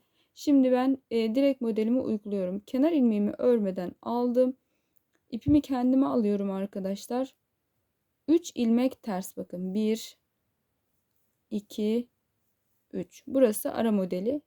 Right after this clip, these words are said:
Üç ilmek ters. İki ilmek birlikte düz ör-, olarak, e, sağa doğru birlikte örüyorum.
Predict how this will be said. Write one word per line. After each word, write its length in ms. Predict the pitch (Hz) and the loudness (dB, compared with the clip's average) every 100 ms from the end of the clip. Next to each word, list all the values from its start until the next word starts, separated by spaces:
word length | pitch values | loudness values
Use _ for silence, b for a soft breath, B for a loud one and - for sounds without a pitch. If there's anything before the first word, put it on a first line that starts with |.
| _ - | _ -6
Üç 200 | 262 - | -6 -4
ilmek 400 | 202 233 254 - | -4 -4 -6 -10
ters. 320 | 170 180 - _ _ _ _ _ _ _ | -14 -14 -18 _ _ _ _ _ _ _
İki 340 | 196 - - 320 | -14 -4 0 2
ilmek 460 | 254 240 247 - | 4 2 0 -2
birlikte 480 | 220 202 202 - 233 | -6 -4 -4 -2 -2
düz 180 | 202 190 | -2 -4
ör-, 260 | 185 185 - | -4 -4 -6
olarak, 600 | 214 202 196 233 - _ _ _ _ | -4 -2 0 -2 -6 _ _ _ _
e, 320 | 202 202 190 202 | -4 -2 -2 -4
sağa 420 | - 247 220 185 | -4 -2 0 2
doğru 260 | 208 214 | 2 2
birlikte 360 | 226 202 196 - | 0 -2 -4 -4
örüyorum. 420 | 208 170 160 185 | -2 -2 -4 -6